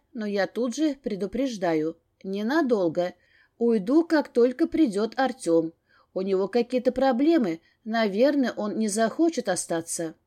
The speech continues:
«Ой, да у него вечно какие-то проблемы»,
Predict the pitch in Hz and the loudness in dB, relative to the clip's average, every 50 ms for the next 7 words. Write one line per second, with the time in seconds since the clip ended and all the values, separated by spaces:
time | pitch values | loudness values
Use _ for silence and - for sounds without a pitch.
0 | _ _ _ _ _ _ _ _ _ - 320 311 269 233 190 - - - 233 277 | _ _ _ _ _ _ _ _ _ -2 0 0 2 0 -2 -4 -6 -6 -2 2
1 | 311 320 311 320 320 330 311 311 370 330 - - 294 247 240 233 226 - 240 233 | 2 4 6 6 6 6 6 4 2 0 0 -4 -2 2 2 2 2 2 -2 -2
2 | - 220 - 226 226 196 208 208 208 196 185 196 202 202 | -2 -2 0 0 0 0 0 -2 -2 -2 -2 -4 -6 -8